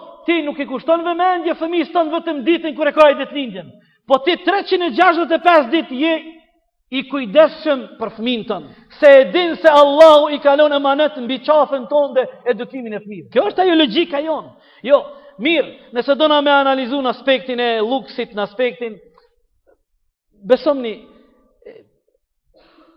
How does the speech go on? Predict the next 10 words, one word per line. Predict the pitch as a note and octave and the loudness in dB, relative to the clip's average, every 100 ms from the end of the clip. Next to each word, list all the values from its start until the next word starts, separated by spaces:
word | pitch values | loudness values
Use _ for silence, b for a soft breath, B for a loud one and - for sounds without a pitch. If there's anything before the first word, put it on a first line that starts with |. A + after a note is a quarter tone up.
| - | -20
këtu | - D4 | -6 -6
në | C4 | 0
kohën | C#4 C#4+ C4 | 4 4 2
e | G#3 | -4
fundit, | D4 C4+ C4 - _ _ _ _ _ - | -6 -4 -8 -10 _ _ _ _ _ -8
krejt | D4+ D4 - - D3+ | -6 -6 -10 -16 -12
gjërave | D#3+ C#4 B3+ A#3 A#3 | 0 0 0 -2 -4
që | - | -6
ka | A3+ G#3 | -10 -6
ndodhin | C4 B3+ A3+ | -4 -4 -6